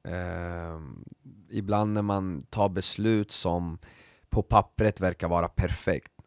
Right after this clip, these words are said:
så kan det, betyder inte att det kommer vara perfekt. Jag,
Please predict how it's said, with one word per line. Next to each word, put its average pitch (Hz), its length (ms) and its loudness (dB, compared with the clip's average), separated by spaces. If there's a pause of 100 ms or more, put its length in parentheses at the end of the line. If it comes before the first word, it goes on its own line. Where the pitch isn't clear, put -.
(160)
så - 200 -10
kan 101 360 0
det, 90 100 -2
betyder 101 480 0
inte 90 200 -2
att 92 100 -6
det 92 80 -4
kommer 95 260 -4
vara 95 240 6
perfekt. - 680 -8
Jag, 95 460 2